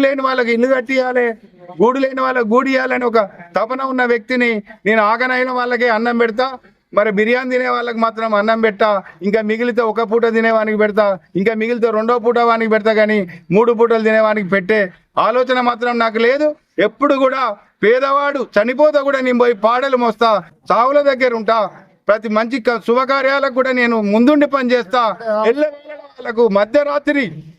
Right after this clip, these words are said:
ఫోన్ చేసినా కూడా నా కారులో తీసుకుపోయి హాస్పిటల్లో జాయిన్ చేసిన రోజులు ఉన్నాయి. మరి ప్రతి సావు దగ్గర కూడా ఏ వార్డులో కూడా జనగామ పట్టణంలో కూడా ముప్పై వార్డులలో కూడా నన్ను పేద ప్రజలందరూ ఒక దేవునిలాగా కొలుస్తారు, నన్ను ఆదరిస్తారు. దయచేసి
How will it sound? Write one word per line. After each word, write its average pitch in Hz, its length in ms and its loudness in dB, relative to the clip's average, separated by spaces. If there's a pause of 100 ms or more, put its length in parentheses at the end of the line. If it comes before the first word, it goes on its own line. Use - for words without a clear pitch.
(120)
ఫోన్ 285 260 4
చేసినా 277 320 2
కూడా 285 220 4
నా 262 60 2 (140)
కారులో 285 380 0
తీసుకుపోయి 262 460 0
హాస్పిటల్లో 254 540 0 (420)
జాయిన్ 247 260 2
చేసిన 262 220 0 (100)
రోజులు 262 260 0
ఉన్నాయి. 302 220 0 (420)
మరి 226 240 0
ప్రతి 226 300 0
సావు 254 260 2
దగ్గర 254 320 0
కూడా 233 120 2 (160)
ఏ - 20 4 (160)
వార్డులో 247 340 -2
కూడా 233 200 2
జనగామ 214 280 2 (100)
పట్టణంలో 208 360 4
కూడా 190 140 2 (340)
ముప్పై 247 320 -2 (100)
వార్డులలో 247 480 -2
కూడా 254 160 0 (440)
నన్ను 240 260 2
పేద 233 200 4 (100)
ప్రజలందరూ 240 560 2 (380)
ఒక 208 80 0 (120)
దేవునిలాగా 277 580 0
కొలుస్తారు, 240 420 0 (300)
నన్ను 208 240 2
ఆదరిస్తారు. 254 600 0 (380)
దయచేసి 262 480 -2